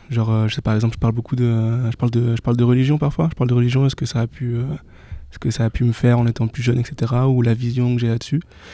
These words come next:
Et donc du coup, voilà, je vais, je vais prendre des expériences qui me sont personnelles la plupart du temps, les expliquer et, et en rire,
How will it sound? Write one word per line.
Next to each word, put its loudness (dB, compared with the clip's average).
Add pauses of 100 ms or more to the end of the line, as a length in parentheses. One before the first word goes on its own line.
(320)
Et -2
donc 2
du 0
coup, -4
voilà, 4
je -2
vais, 2
je -2
vais 4
prendre 0
des 4
expériences 0
qui -6
me -2
sont -4
personnelles 0
la 0
plupart 0
du -6
temps, 0 (680)
les 4
expliquer 2
et, -2
et 4
en 4
rire, -4